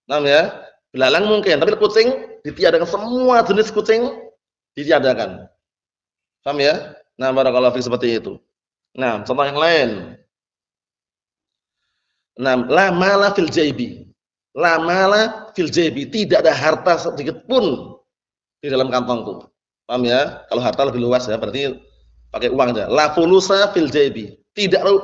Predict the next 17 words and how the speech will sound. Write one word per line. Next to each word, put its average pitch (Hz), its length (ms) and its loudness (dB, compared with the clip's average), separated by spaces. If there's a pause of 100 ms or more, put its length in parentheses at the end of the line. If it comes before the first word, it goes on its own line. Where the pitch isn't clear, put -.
tidak 185 240 2
ada 180 160 6
uang 185 160 0
sedikit 180 320 -6
pun 151 560 -2
di - 80 -12
dalam 151 160 -2
kantongku. 143 560 -4 (360)
Ada 165 280 2
nggak 131 240 0
misalkan 123 560 -2 (240)
seratus 123 320 -4
rupiah? 123 300 -4 (840)
Nggak 160 200 0
ada 208 40 4
sama 214 160 0
sekali. 226 560 0